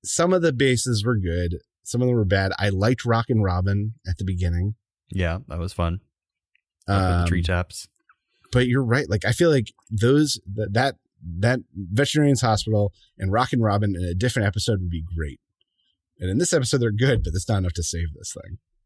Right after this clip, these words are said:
Speaker 2: Yeah, it just kinda felt slow and, and just didn't, nothing really clicked. And we've had a lot of really good ones this season so far, so this
Speaker 1: Yeah.
Speaker 2: one felt like a
Speaker 1: And,
Speaker 2: low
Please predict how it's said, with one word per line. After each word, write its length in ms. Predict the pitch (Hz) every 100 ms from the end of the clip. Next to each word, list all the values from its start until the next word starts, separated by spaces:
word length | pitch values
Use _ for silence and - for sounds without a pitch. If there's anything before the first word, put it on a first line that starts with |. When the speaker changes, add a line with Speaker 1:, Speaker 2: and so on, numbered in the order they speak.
| _ -
Speaker 2:
Yeah, 260 | 90 80
it 60 | 82
just 160 | 101 -
kinda 180 | 92
felt 340 | 85 85 85 -
slow 600 | - 131 135 131 123 113
and, 280 | 95 82 -
and 360 | 87 82 80 82 _
just 220 | 95 -
didn't, 260 | 101 90 - -
nothing 240 | 95 98
really 180 | 87 80
clicked. 500 | - - 101 90 -
And 220 | 85 80 - _ _ 101
we've 80 |
had 100 | 117
a 60 | 117
lot 160 | 110 98
of 160 | 82 90
really 260 | 104 95
good 200 | 76 90
ones 260 | 95 87 87
this 100 | 90
season 380 | - 95 98 95
so 180 | 104 98
far, 300 | 104 98 92
so 100 | 90
this 60 | 76
Speaker 1:
Yeah. 60 |
Speaker 2:
one 160 | 87 82
felt 240 | - 78
like 100 | 58
a 40 | -
Speaker 1:
And, 100 |
Speaker 2:
low 60 | 113